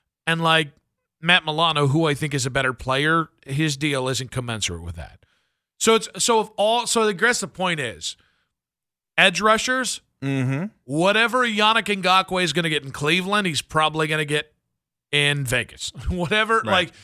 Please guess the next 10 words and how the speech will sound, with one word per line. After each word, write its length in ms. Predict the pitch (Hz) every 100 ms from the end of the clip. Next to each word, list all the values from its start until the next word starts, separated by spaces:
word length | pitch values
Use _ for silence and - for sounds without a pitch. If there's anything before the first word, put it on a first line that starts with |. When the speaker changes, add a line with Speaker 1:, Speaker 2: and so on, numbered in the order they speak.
| - _
Speaker 1:
when 160 | 190
you 80 | 214
go 160 | 214 208
to 260 | - 196 -
any, 240 | 190 233
most 400 | 233 190 254 -
positions, 640 | - 170 180 175 208 208 -
it's 180 | 175 175
pretty 380 | - - 214 226
much 400 | 208 185 - -